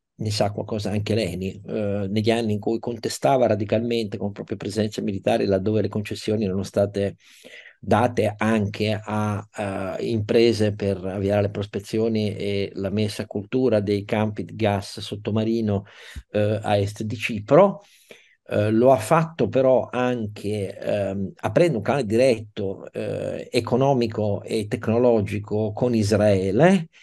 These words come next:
Ehm, lo ha fatto traguardandolo, eh, con, eh, l'Egitto,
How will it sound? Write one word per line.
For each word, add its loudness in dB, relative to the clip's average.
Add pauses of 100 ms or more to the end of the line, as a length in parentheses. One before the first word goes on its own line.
(420)
Ehm, 0
lo 4
ha 4
fatto 2
traguardandolo, 2
eh, -6
con, 0 (260)
eh, -4
l'Egitto, 4